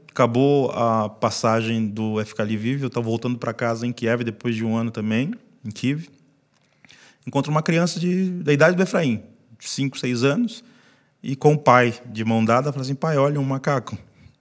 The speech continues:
Uma criança. Eu chamei o pai, né? Chamei também o ucraniano, ele primeiro ele toma um susto, né? O negão falando no idioma dele, eu falei assim, "Eu tenho a mesma nacionalidade que você. Tenho um filho da idade do seu filho.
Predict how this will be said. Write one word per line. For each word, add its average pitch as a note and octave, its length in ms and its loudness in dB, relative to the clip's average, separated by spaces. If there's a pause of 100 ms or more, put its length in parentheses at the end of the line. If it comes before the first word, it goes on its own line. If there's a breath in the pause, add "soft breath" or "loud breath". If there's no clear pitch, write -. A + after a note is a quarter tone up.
(960)
Uma - 140 -6
criança. G#3 480 -2
Eu C#3 120 -6
chamei D3 260 0
o D#3 60 2
pai, C3 360 2
né? A#2 180 -2
Chamei G#2+ 360 -4
também G#2+ 480 2
o D#3 40 2
ucraniano, B2 420 0
ele C3 60 -4
primeiro G#2+ 260 -4
ele G#2+ 60 -8
toma B2 160 -4
um C3+ 40 -6
susto, B2+ 420 -6
né? G#2+ 220 -4 (460 soft breath)
O F#2+ 60 -6
negão G2 240 2
falando A#2 320 0
no A2+ 120 0
idioma G#2 340 -4
dele, G#2+ 300 -4
eu A2+ 40 -8
falei A#2+ 120 -6
assim, A2+ 160 -6
"Eu A#2 80 -6
tenho A#2+ 160 -4
a B2 40 -2
mesma B2 240 -4
nacionalidade G2+ 680 -6
que - 100 -18
você. - 260 -14 (760 soft breath)
Tenho B2+ 140 2
um B2 40 2
filho C3 200 -2
da B2+ 120 4
idade B2 500 2
do A#2 300 -10
seu C3 180 0
filho. C3 320 -4